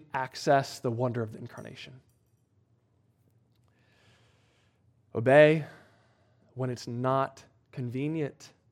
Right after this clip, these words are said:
and you'll know the Father's love. It'll be verified to your, to your heart. And get in the Word, and be in the Word, and remove distractions. Don't, in other words,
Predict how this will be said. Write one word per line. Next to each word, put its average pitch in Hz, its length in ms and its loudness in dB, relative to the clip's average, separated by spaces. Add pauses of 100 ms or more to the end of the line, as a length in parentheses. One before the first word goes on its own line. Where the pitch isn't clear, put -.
(960)
and 127 160 -2
you'll 143 140 2
know 143 240 6
the 131 80 0
Father's 117 380 -2
love. 110 260 -4
It'll 127 140 -2
be 131 100 -2
verified 127 600 0
to 120 40 -4
your, 117 320 -6
to - 80 -20
your 113 120 -6
heart. - 340 -14 (2000)
And 120 100 -8
get 113 140 0
in 117 80 -10
the 113 80 -4
Word, 110 380 -4 (560)
and 113 160 -10
be 120 100 -6
in 120 100 -6
the 117 100 -4
Word, 110 420 -4 (420)
and 123 120 -6
remove 120 300 -2
distractions. 117 960 -10 (1600)
Don't, 139 400 -2 (100)
in 151 80 2
other 147 180 4
words, 120 440 -6